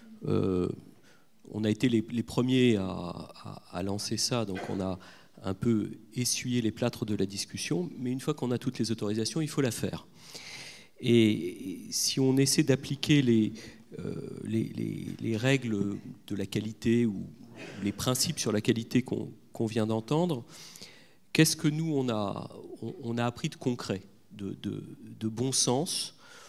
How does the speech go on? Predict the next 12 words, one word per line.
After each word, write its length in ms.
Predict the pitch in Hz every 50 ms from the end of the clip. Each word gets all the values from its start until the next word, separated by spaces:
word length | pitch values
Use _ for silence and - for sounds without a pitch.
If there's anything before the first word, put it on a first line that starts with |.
| - - - - - _ _
qu'on 160 | _ - 113 113
n'imaginait 540 | 117 120 120 120 113 110 117 113 107 104
pas, 180 | 101 - 139 170
puisque 300 | 175 - 123 - - 110
c'était 420 | - - 104 - - 139 143 135
un, 280 | 113 101 98 95 98 101 - -
un, 140 | - 101 101 101 101 - 101 101 101 - - - -
un 80 | 107
métier, 520 | 104 107 110 107 - - - 139 147 139 120
euh, 280 | 107 98 95 98 - - - - - - -
nouveau. 320 | 101 104 107 101 95 - - - - - - - - - - - - - - - - - - -
Euh, 380 | 101 98 95 - - 101 50